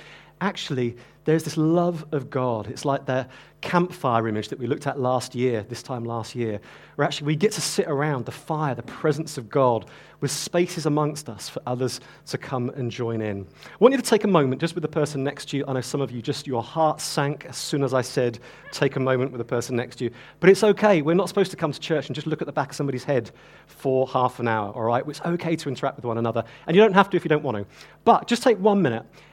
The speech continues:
and share one hope from our church family, something you'd love to see, a hope for, um, Welton Baptist Church in the year ahead in twenty twenty-four. Just go for it for one minute. See if you can think of something. If you can't, don't worry, no pressure.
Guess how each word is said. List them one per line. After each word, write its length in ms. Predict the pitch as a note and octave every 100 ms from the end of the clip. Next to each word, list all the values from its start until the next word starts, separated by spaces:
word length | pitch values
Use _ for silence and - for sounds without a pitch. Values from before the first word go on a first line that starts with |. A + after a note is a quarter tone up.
| _
and 160 | E3+ E3+
share 340 | - A3 G#3+
one 640 | D#3+ D3 G#3 G#3+ G#3+ A3 - - -
hope 520 | - F3+ A#2+ - - - - - - _
from 320 | - - D3 D3
our 160 | C#3
church 440 | C#3 - E3 D#3 -
family, 320 | D3+ B2+ A2+
something 240 | - G3+
you'd 100 | F3+
love 320 | F3 F3 E3+
to 140 | - D3
see, 320 | - B2+ A2+
a 80 | B2
hope 420 | - G3+ G3+ - - - -
for, 400 | - D3 C#3+ -
um, 240 | C3+ C3 B2+
Welton 360 | D3+ E3+ A2+
Baptist 320 | G#2 - B2 -
Church 200 | B2+ -
in 120 | C3+
the 80 | C#3
year 220 | C#3 C3+
ahead 180 | A#2+ A2
in 100 | A#2
twenty 240 | - A#2+
twenty-four. 540 | A#2+ B2 A#2 A#2 G#2 - - -
Just 160 | B3+
go 120 | G#3+ D3
for 120 | C3
it 80 | -
for 80 |
one 260 | C3+ E3 E3
minute. 240 | B2+ A#2
See 120 | - F#3
if 60 |
you 40 | F3+
can 120 | D#3+
think 140 | D3
of 60 | -
something. 200 | D#3 D#3
If 120 | D#3
you 40 |
can't, 380 | D#3 G3+ G3 G3
don't 220 | F3+ F3+
worry, 240 | E3+ C#3 A#2+
no 120 | D3+
pressure. 380 | D3+ A#2+ A2+